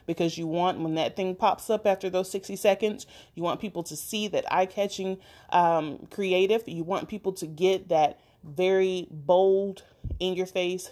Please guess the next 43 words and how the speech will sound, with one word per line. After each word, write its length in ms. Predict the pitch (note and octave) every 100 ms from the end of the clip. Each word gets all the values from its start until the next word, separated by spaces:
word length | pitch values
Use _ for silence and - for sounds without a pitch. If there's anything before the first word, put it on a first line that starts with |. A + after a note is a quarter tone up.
| - -
text, 560 | - G3+ - - - _ - -
and 100 | E3
you 100 | E3+
want 280 | D#3 E3 E3+
them 160 | F3+ E3+
to 80 |
sign 380 | D#3+ - E3 D#3+
up 120 | -
for 160 | - E3
that 140 | D#3 -
really 360 | D3 D#3+ D#3
great 200 | D3+ D3+
offer 300 | C#3 C#3 C#3+
that 160 | - -
you 100 | D3+
have. 320 | - - - _ _ _ _ _ _ _ _ _ - _ _ _ _ _ _ _ _ -
You 120 | G3+
can 120 | A3
also 300 | A#3 - E4
get 300 | F3+ F#3 F3+
creative 480 | - F#3 D#3+ F3+ E3
with 100 | C#3+
your 80 | D3
pop-ups 540 | D3+ C#3 C#3+ - -
if 160 | D#3 D#3+
you 40 |
don't 220 | D3+ C#3+
really 420 | D#3+ D#3+ D#3 D#3 - - _
wanna 180 | F3 E3
be 140 | D3+ D3
totally 500 | - A#3 A#3 A#3 A3
in 100 | A3
your 120 | G#3
face 320 | G#3+ G#3 G#3
to 100 | F3+
new 160 | E3+ E3
visitors 500 | E3+ D#3 D3+ D3+ D3
as 120 | D3
they 100 | D3
land 300 | D3 D3 C#3+
on 80 | C#3
your 160 | C#3
site. 400 | - C3 D2+ -